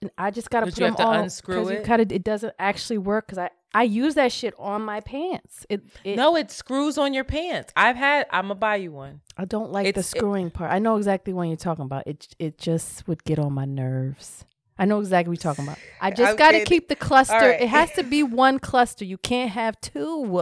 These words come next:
Speaker 1: You had, you had to have, and I should have slowed down. All I had to do was slow down and look,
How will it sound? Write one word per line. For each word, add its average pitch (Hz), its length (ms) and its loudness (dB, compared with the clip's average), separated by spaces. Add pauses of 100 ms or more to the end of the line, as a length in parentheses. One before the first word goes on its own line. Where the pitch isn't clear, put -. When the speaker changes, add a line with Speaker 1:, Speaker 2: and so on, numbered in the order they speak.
(800)
Speaker 1:
You 208 60 -2
had, 220 240 2 (100)
you 196 80 -2
had 208 400 0
to 233 60 -2
have, 170 600 0 (460)
and 240 160 6
I 240 80 8
should 311 280 0
have 294 140 4
slowed 254 460 0
down. 247 440 2
All 202 200 2
I 254 40 0
had 254 120 -2
to 247 80 -2
do 226 160 -2
was 185 140 -2
slow 220 320 0
down 240 480 -2 (760)
and 165 260 -2
look, - 520 0